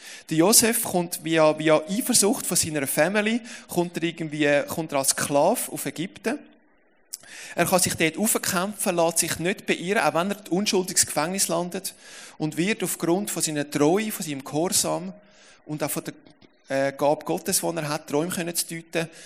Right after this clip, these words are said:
wird er der zweitwichtigste Mann im Grossreich Ägypten. Wirklich so ein richtiger Senkrechtstarter.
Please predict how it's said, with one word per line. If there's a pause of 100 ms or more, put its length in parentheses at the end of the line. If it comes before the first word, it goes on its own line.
(260)
wird
er
der
zweitwichtigste
Mann
im
Grossreich
Ägypten. (720)
Wirklich
so
ein
richtiger
Senkrechtstarter.